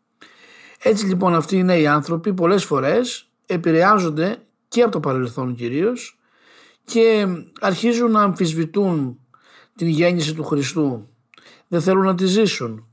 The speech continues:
δεν θέλουν να τη βιώσουν. Πολλές φορές λέμε στην εκκλησία μας ότι ο Χριστός μας αποκαλύπτεται, δεν ανακαλύπτεται. Αλλά έπρεπε να περιμένουμε μία ταινία για να μας διδαχθεί όλο αυτό;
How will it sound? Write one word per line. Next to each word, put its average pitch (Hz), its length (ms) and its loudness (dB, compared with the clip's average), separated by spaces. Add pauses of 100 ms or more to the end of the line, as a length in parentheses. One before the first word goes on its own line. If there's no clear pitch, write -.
(340)
δεν 160 140 0
θέλουν 180 220 2
να 160 60 -2
τη 170 120 -2
βιώσουν. 156 720 0 (580)
Πολλές 233 280 2
φορές 196 280 0
λέμε 180 260 2
στην 165 160 -4
εκκλησία 156 460 -2
μας 214 220 0
ότι 165 200 -2
ο 151 60 2
Χριστός 156 480 -2
μας 160 200 -4
αποκαλύπτεται, 143 760 -2
δεν 151 200 0
ανακαλύπτεται. 143 1000 -2 (720)
Αλλά 151 540 2
έπρεπε 165 320 0
να 156 120 0
περιμένουμε 151 560 2
μία 151 240 2
ταινία 143 400 2
για 151 160 0
να 156 100 2
μας 156 160 0
διδαχθεί 160 440 2
όλο 170 240 4
αυτό; 180 540 -2